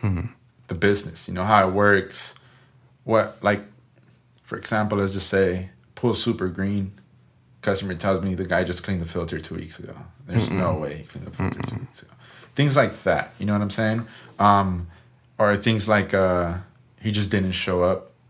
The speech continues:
Speaker 2: I get that a lot. And there's reasons behind that sometimes.
Speaker 1: Yeah.
Speaker 2: And, and it's kind of a red flag warning right away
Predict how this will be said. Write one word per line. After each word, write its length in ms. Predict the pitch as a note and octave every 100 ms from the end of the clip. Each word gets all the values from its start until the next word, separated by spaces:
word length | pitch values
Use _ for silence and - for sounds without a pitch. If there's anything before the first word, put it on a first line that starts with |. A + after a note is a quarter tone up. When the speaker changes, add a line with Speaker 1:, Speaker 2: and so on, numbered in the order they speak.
| _ _
Speaker 2:
I 80 | G2+
get 240 | F#2+ G2 F2+
that 120 | F#2+
a 20 | F2+
lot. 320 | F2 F2 - _ -
And 140 | G2+
there's 200 | C#3 B2+
reasons 280 | A2 A2+ G#2
behind 400 | F#2+ F2+ F2 F2
that 160 | D#2 -
sometimes. 480 | - - - - C3+
Speaker 1:
Yeah. 220 | F#2+ E2
Speaker 2:
And, 60 | F#2
and 320 | G2 G2 F2+ - - - - - _ _ _ _ _ _ _ _ _ _ _
it's 80 | -
kind 160 | D#3 D3+
of 80 |
a 40 | A#2
red 180 | A#2 -
flag 360 | G2+ G#2 A#2+
warning 280 | B2 C3 C#3
right 160 | C3+ C#3
away 380 | C#3 C#3 C#3+